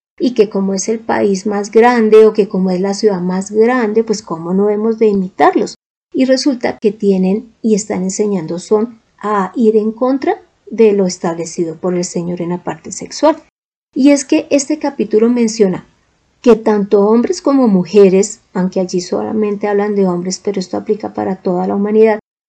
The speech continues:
no deben de tener relaciones sexuales o no debemos de tener relaciones sexuales con ningún familiar,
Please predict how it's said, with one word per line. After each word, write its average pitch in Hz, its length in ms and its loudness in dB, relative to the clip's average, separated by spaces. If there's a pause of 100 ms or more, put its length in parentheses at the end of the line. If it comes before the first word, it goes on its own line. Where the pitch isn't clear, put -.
(100)
no 226 380 4
deben 262 360 2
de 349 100 2
tener 196 300 0
relaciones 202 640 0
sexuales 208 640 0
o 175 160 -14
no 185 160 -4
debemos 262 300 -2
de 262 80 -8
tener 208 180 -2
relaciones 196 460 -2
sexuales 208 420 -4 (380)
con 285 260 2
ningún 269 420 2
familiar, 277 760 0